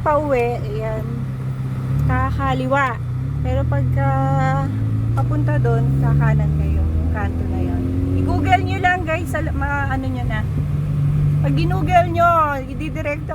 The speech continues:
ida, ida, idadaan kayo sa place na to. Resettlement.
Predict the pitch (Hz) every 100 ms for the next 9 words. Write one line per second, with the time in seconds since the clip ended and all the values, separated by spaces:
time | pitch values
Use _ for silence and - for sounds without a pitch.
0 | - 302 330 339 320 294 311 - 285 196
1 | 202 196 - - - 285 294 269 277 277
2 | 262 269 254 240 - - 240 247 - -
3 | - - - - 254 - 254 240 240 208
4 | 208